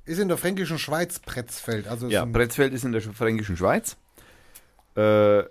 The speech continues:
Speaker 2: ist wohl offensichtlich auch nach dem reinen Gebot gebraut, äh, wobei ich den,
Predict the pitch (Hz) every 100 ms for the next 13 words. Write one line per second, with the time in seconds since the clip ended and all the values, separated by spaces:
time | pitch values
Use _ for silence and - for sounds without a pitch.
0 | - _ _ - 143 143 - 123 131 -
1 | 131 143 139 135 123 123 120 120 113 110
2 | 110 113 110 - _ _ _ _ _ _
3 | _ _ - 98 104 110 107 101 101 139
4 | 143 131 131 123 131 135 143 135 - 87
5 | 92 104 101 101 104 101 101 98 95 95
6 | 92 101 95 - 95 - _ 87 87 90